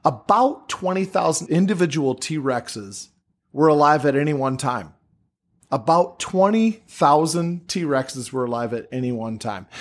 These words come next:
which <laughs> means about two and a half billion T-Rexes roamed the planet during their reign.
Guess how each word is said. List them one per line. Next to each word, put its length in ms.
which 380
<laughs> 0
means 880
about 520
two 260
and 100
a 40
half 300
billion 600
T-Rexes 1200
roamed 460
the 180
planet 600
during 460
their 220
reign. 480